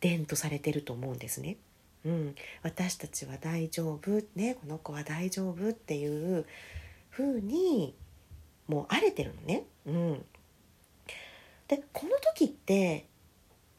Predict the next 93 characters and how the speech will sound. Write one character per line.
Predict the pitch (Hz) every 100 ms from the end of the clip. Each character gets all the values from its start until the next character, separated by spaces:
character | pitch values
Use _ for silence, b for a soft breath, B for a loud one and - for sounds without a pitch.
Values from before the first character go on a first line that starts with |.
| _ _ _ -
そ | - 208
う、 | 180
「大 | 339 427
丈 | 494 466
夫」 | 240
っ |
て | -
い | 170
う |
言 | 170 208
葉 | 220
の | 220
中 | 240 254
に | 160 143
は、 | 165 190 170 160 b b b b b _ _ _ _ _ _ _ _ _ -
そ | - 196
う、 | 175
も | 170
う | -
あ | 269
り | 339
の | 359
ま | 370
ま | 349
で | 240
オ | 233
ッ | 233
ケ | 196
ー、 | 180
こ | 196
の | 226
ま | 262
ま | 285
で | 226 -
オ | 233
ッ | -
ケ | 190 165
ー |
っ |
て | - 160
い | 160
う、 | 170
や | -
っ |
ぱ | 165
り | 160
肯 | - 415 440
定 | - 440
感 | 427 180 156
が | 151
入 | - 185
っ |
て | - 160
る | 151
し、 | - - 285 269 - B B B B B B B B _ _
足 | 269 302
り | 427
な | 440
い | 427
ん |
じ | 220
ゃ |
な | 196 190
い |
か | 190 160
と | -
か | 151
っ | -
て | -
い | 165
う、 |
そ | 165
の | 160
不 | 160
足 | - 466 -
感 | 349 254
っ |
て | 185
い | 147
う |
の |
は | 143
も | 139 135
う |
ね、 | 135 -
薄 | - 427
れ | 403
て | 190
る | 156
ん | 143
で | 139
す | - 135
よ。 | 113